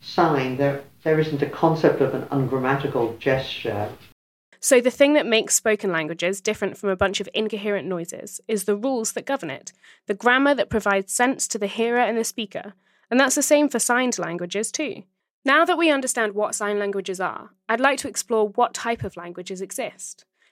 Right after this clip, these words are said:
Speaker 2: British Sign Language is a national sign language and is used by most deaf people in the U K. But do all countries have a national sign language? If they do, who has access to it?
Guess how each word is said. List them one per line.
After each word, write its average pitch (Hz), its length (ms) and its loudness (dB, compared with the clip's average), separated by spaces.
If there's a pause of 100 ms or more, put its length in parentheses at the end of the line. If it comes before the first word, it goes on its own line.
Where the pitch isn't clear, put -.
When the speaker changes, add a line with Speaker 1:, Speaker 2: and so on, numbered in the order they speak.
(140)
Speaker 2:
British 311 260 2
Sign 233 220 2
Language 214 380 0
is 202 100 -4
a 202 60 -4
national 214 400 -6
sign 180 260 -18
language - 480 -18 (300)
and 233 100 0
is 240 100 0
used 294 220 0
by 247 140 0
most 254 320 0
deaf 190 160 -2
people 190 240 -8
in 180 80 -4
the 180 60 -4
U 175 100 -4
K. - 400 -6 (320)
But - 240 6 (180)
do 240 160 0
all 285 80 4
countries 320 380 -2
have 320 120 -6
a 330 60 0
national 330 320 0
sign 320 240 -2
language? 330 400 -6 (560)
If 269 140 -4
they 302 100 0
do, 208 440 -4 (180)
who 294 140 2
has 302 200 0
access 294 340 -2
to 160 120 -12
it? 165 140 -14